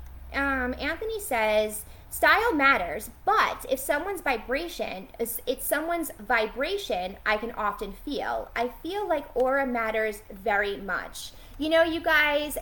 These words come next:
now, I love that this is coming from a man's perspective. I feel like these are some of the comments that you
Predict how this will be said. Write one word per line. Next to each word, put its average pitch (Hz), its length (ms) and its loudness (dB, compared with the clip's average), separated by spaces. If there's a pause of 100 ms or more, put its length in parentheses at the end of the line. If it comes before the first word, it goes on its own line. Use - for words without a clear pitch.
now, 247 540 4 (200)
I 254 100 4
love 262 340 2
that 427 160 -6
this 320 160 -6
is 269 100 -6
coming 220 320 -8
from 202 300 -4
a 226 80 -4
man's 196 500 -4
perspective. 208 920 -6
I 220 140 -4
feel 262 280 -6
like 349 220 -6
these 233 200 -10
are 233 60 -6
some 226 220 -6
of - 60 -10
the - 60 -10
comments 202 460 -8
that 185 120 -10
you 208 120 -12